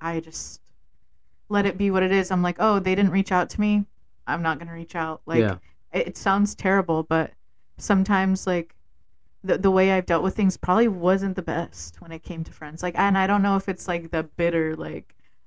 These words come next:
Speaker 1: "Oh, I was never accepted," or whatever <laughs> talking, but yeah.
Speaker 2: So
Speaker 1: Yeah.
Speaker 2: pretty much, like, what you're saying is, like, you've been, like, analyzing yourself and, like, seeing, like, what,
Speaker 1: And
Speaker 2: what traits you have to work on, right?
Speaker 1: Yeah, no, yeah.
Speaker 2: So, like, as of
Speaker 1: Exactly.
Speaker 2: right now, as of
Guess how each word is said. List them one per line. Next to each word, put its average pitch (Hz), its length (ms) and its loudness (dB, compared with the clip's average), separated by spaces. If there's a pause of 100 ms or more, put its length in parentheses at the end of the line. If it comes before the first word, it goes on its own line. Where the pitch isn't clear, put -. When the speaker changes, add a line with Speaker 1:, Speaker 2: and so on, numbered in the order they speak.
(120)
Speaker 1:
"Oh, 226 300 4
I 208 80 -2
was 208 220 -2
never 220 260 2
accepted," 240 840 2
or 226 180 4
whatever 220 540 2 (160)
<laughs> - 160 -20
talking, 180 640 -2 (140)
but 170 200 -8
yeah. 196 320 -12 (240)
Speaker 2:
So 147 200 6
Speaker 1:
Yeah. 139 120 4
Speaker 2:
pretty 196 200 2
much, 202 200 -2
like, 131 120 0
what 127 160 0
you're 117 80 -4
saying 131 240 -2
is, 107 100 -4
like, 110 160 -2
you've 127 340 -4
been, 127 200 0
like, 110 260 -4
analyzing 107 640 -2
yourself 101 480 -6 (160)
and, 117 100 -6
like, 120 180 -4
seeing, 156 440 0
like, 113 180 2
what, 127 200 2
Speaker 1:
And 196 140 -4
Speaker 2:
what 127 200 -2
traits - 480 0
you 123 220 -4
have 117 260 -2
to 107 80 -8
work 113 280 -4
on, 90 160 -12
right? 98 200 -2
Speaker 1:
Yeah, 311 520 0
no, 349 200 -4
yeah. 302 300 -2 (260)
Speaker 2:
So, 208 100 -4
like, 262 220 4
as 127 160 2
of 117 60 0
Speaker 1:
Exactly. 98 60 -4 (100)
Speaker 2:
right 139 120 2
now, 127 220 0
as 110 180 -4
of 101 220 -4